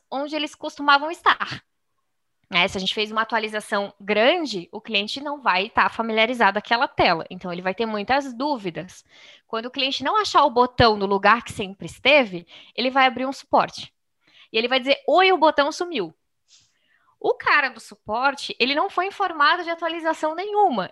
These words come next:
Então, ele vai investigar por que que o botão sumiu.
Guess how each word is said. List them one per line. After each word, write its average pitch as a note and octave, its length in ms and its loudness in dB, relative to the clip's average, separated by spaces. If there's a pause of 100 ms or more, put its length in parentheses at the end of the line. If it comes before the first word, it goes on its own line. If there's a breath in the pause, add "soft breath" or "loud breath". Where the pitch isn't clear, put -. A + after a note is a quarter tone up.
(100)
Então, B3 320 -4
ele C4+ 120 -4
vai C4+ 120 0
investigar C4+ 640 0
por B3 120 -2
que B3+ 120 -2
que C#4 80 -6
o C#4 40 -8
botão C4+ 300 -2
sumiu. B3+ 460 -4